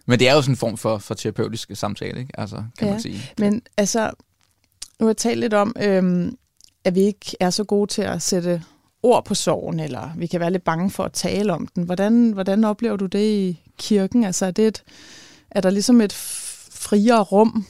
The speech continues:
Speaker 2: til at tale om sorg der? Er det mere tilladt?
Speaker 1: Ja, det synes jeg helt klart, det er. Altså,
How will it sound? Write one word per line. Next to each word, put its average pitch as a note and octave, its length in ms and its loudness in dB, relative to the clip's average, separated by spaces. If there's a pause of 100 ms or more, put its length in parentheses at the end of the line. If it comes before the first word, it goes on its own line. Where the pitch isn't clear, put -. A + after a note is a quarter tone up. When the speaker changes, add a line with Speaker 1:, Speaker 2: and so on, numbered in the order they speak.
(140)
Speaker 2:
til - 120 -2
at G3 180 -2
tale F3 260 -2
om F3 100 -2
sorg A3 400 -4
der? G3 200 -4
Er G3 160 -6
det F#3 100 -4
mere G#3 160 0
tilladt? A3+ 500 0 (1160)
Speaker 1:
Ja, B2+ 140 2 (440)
det D3+ 80 -2
synes F3 200 -4
jeg C#3 80 0
helt C#3 140 -4
klart, - 240 -6
det G#2+ 80 -2
er. G2+ 120 -2 (280)
Altså, G2+ 520 -2